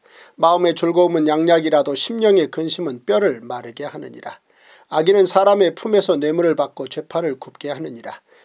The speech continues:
지혜는 명철한 자 앞에 있거늘 미련한 자는 눈을 땅끝에 두느니라. 미련한 아들은 그 아비의 근심이 되고 그 어미의 고통이 되느니라.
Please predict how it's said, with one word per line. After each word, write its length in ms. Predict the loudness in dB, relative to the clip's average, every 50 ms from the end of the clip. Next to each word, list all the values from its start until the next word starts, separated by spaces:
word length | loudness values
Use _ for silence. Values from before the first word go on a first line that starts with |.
| _ _
지혜는 380 | 0 2 4 4 4 4 2 2
명철한 480 | 0 0 0 2 4 4 4 4 4
자 160 | 4 4 4 4
앞에 240 | 2 2 0 -4 -4
있거늘 320 | -2 -2 -2 -2 -2 -2
미련한 440 | -2 0 0 2 2 2 2 2 2
자는 300 | 0 0 0 0 -2 -2
눈을 360 | -2 0 0 0 0 -2 -2
땅끝에 540 | -2 -2 -2 -2 -6 -10 -10 -8 -8 -10 -10
두느니라. 560 | -10 -10 -16 -16 -16 -18 -16 -18 -18 -18 -18 _ _ _ _ _ _ _ _ _
미련한 420 | -4 -2 2 4 4 6 6 4 4
아들은 400 | 4 4 4 4 2 2 0 0
그 140 | 2 4 4
아비의 360 | 4 4 4 2 2 2 0
근심이 440 | -2 -6 -4 -4 -6 -4 -4 -4 -4
되고 320 | -4 -6 -4 -6 -8 -6
그 180 | -4 -4 -2 -2
어미의 320 | -2 -2 0 -2 -2 -2 -4
고통이 480 | -8 -14 -14 -14 -12 -10 -8 -8 -8 -8
되느니라. 440 | -8 -10 -10 -10 -12 -12 -14 -16